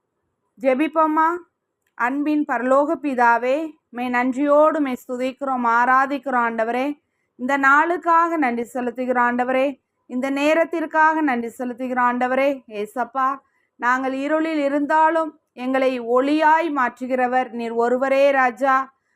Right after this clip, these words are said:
ஆம் ஆண்டவரே, நீர் பரிசுத்தமாய் இருப்பது போல நாங்களும் அப்பா உம்மை பின்பற்றி பரிசுத்தம் உள்ளவர்களாய் வாழ எங்களை அப்பா ஒப்பு கொடுக்கிற ஆண்டவரே,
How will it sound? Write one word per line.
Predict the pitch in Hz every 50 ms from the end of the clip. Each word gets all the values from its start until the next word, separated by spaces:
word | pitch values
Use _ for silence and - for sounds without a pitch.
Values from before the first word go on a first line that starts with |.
| _ -
ஆம் | 208 220 233 247 262 262
ஆண்டவரே, | 262 254 262 262 262 262 269 269 277 285 285 262
நீர் | 247 262 269 294 320 339 349 -
பரிசுத்தமாய் | 302 254 262 285 254 - 320 262 - - 302 302 311 320 320 311
இருப்பது | 294 269 262 285 - - 294 269 285 277
போல | 233 277 269 269 262 262 233 - - _ _ _ _ _ _
நாங்களும் | - 226 233 233 247 262 277 311 320 320 330 349 349 359 330
அப்பா | 302 269 - - 277 269 262 269 277 277 -
உம்மை | - 233 240 247 262 262 262
பின்பற்றி | - - 277 269 285 294 302 302 254 - - 302 320 311 302 - 262
பரிசுத்தம் | 240 240 269 247 - 330 311 254 - 320 302 294 285
உள்ளவர்களாய் | 277 277 285 285 294 302 302 302 302 302 311 320 330 339
வாழ | 302 269 254 247 247 240 240 233 220 214 _ _ _ _ _ _ _
எங்களை | - 247 254 269 277 277 277 262 262 233 -
அப்பா | - 247 240 - 277 277
ஒப்பு | 269 247 247 247 247 302 302
கொடுக்கிற | 302 311 294 294 285 285 285 277 269 269 262
ஆண்டவரே, | 262 269 277 277 277 277 285 285 277 277